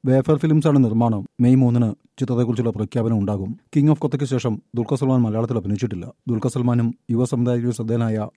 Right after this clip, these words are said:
നഹാസ് ഹിദായത്തും ആദ്യമായി ഒരുമിക്കുന്നതിന്റെ ആവേശത്തിലാണ് ആരാധകർ. കഴിഞ്ഞ ഓണത്തിന് ബോക്സ് ഓഫീസിൽ വൻ കുതിപ്പ് നടത്തിയ ചിത്രമായിരുന്നു ആർ ഡി എക്സ്. ഓണം റിലീസായിരുന്നു കിങ് ഓഫ് കൊത്ത.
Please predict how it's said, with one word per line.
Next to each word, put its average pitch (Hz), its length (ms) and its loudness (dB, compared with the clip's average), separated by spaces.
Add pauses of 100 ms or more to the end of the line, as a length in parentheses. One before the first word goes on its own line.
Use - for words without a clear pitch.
(180)
നഹാസ് 127 300 0
ഹിദായത്തും 120 420 0 (140)
ആദ്യമായി 127 360 4
ഒരുമിക്കുന്നതിന്റെ 117 460 2
ആവേശത്തിലാണ് 107 520 -4 (320)
ആരാധകർ. 101 400 -6 (180)
കഴിഞ്ഞ 156 260 4
ഓണത്തിന് 143 340 4 (160)
ബോക്സ് 123 280 0
ഓഫീസിൽ 131 280 -4 (180)
വൻ 123 160 0
കുതിപ്പ് 117 280 -4
നടത്തിയ 127 240 0
ചിത്രമായിരുന്നു 110 520 -4 (300)
ആർ 107 120 -6
ഡി 104 100 -6
എക്സ്. - 200 -12 (160)
ഓണം 127 280 4
റിലീസായിരുന്നു 123 580 0 (220)
കിങ് 120 180 0
ഓഫ് 117 120 -4
കൊത്ത. 110 180 -8